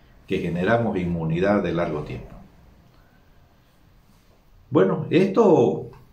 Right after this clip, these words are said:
eh, no acaba acá. El tema de la inmunidad tiene que ver con unos mecanismos,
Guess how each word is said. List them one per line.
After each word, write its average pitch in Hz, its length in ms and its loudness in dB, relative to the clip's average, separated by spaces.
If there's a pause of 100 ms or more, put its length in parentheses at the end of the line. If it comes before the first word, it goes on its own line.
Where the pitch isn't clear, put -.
(160)
eh, 78 340 -4
no 117 100 2
acaba 123 260 2
acá. - 400 -2 (1800)
El - 160 -10
tema 180 240 2
de 147 60 2
la 143 100 4
inmunidad 147 580 0 (1500)
tiene 110 280 0
que 120 120 0
ver 104 380 0 (380)
con 87 160 -8
unos 120 240 0
mecanismos, 104 720 -2